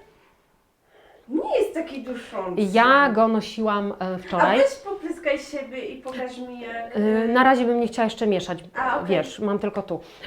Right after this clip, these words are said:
Speaker 2: E, potem dam ci je spryskać po, e, nagraniu. Słuchajcie, ja wczoraj nosiłam ten zapach cały i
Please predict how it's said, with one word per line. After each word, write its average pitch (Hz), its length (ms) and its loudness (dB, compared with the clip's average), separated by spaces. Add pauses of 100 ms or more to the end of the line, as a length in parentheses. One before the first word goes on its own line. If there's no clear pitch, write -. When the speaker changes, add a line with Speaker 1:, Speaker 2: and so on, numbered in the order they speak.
(100)
Speaker 2:
E, 185 340 0 (140)
potem 269 380 4
dam 233 220 4
ci 233 100 -6
je 233 60 0
spryskać 220 520 -6
po, 190 600 -2
e, 175 120 -6
nagraniu. 156 400 -4 (320)
Słuchajcie, 240 440 0
ja 233 140 6
wczoraj 220 360 2
nosiłam 175 340 -6
ten 175 140 -4
zapach 175 360 -6
cały 170 360 -6
i 208 460 -2